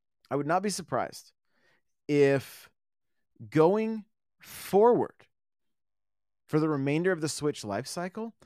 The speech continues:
if we don't see games get more D L C to wrap up the Switch as they potentially move into this new system. And so the games that we're not hearing about, 'cause Nintendo's being awfully quiet,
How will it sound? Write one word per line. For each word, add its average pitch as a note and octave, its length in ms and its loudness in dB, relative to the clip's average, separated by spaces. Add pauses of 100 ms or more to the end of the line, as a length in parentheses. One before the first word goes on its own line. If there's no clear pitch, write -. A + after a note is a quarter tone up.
(240)
if B2 160 -4
we D3+ 180 -8
don't B3+ 240 -4
see F3+ 320 -8
games C3+ 640 -4
get D3 220 -6
more D3 320 0
D D3+ 280 -6
L D3 160 0
C G#2+ 480 -8 (2000)
to C3+ 120 -6
wrap B2 460 0
up C3+ 220 0
the A2+ 100 -6
Switch - 560 -4 (500)
as C3+ 260 0
they D3 120 0
potentially E3 680 -8
move D3 420 -4
into C#3 540 -6
this A2 240 -8
new A2+ 240 -6
system. A2+ 520 -10 (520)
And C#3 180 -4
so D#3+ 180 0
the C3+ 120 -4
games C#3+ 760 -2 (160)
that C#3+ 160 -6
we're D3 200 -2
not C3+ 400 0
hearing F#3+ 420 -4
about, A#2+ 320 2
'cause C3 140 -4
Nintendo's C#3+ 480 -2
being C#3+ 240 -4
awfully C#3+ 420 -2
quiet, E3+ 580 -4